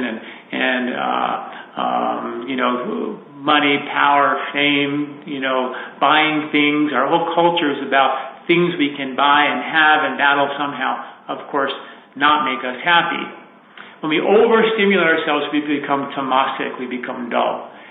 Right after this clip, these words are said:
And that tamasic behavior is the blocker. It blocks us from experiencing our true self. So the journey of yoga is to relieve the blocks,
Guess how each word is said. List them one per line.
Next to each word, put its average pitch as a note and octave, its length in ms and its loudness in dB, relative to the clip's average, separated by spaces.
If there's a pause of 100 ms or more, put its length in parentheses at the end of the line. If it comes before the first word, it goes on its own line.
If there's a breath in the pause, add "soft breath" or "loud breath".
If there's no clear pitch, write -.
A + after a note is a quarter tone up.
(260 loud breath)
And C3 120 -4
that C3+ 320 0
tamasic C#3+ 480 0
behavior C3 720 0 (300 loud breath)
is C#3 260 0
the C#3+ 80 -4
blocker. B2+ 640 2
It C#3+ 240 -4
blocks C#3+ 540 2
us D3 180 2
from C#3 160 -6
experiencing C#3 560 -4
our B2+ 240 -2
true C3+ 160 -2 (140)
self. C3+ 240 -2 (880 loud breath)
So D#3+ 240 6
the D#3 240 2
journey F#3 480 4
of C#3+ 240 -4
yoga D3+ 960 2 (380 soft breath)
is E3+ 260 0
to E3 100 2 (140)
relieve D#3 800 4
the D3+ 160 0
blocks, C3 560 0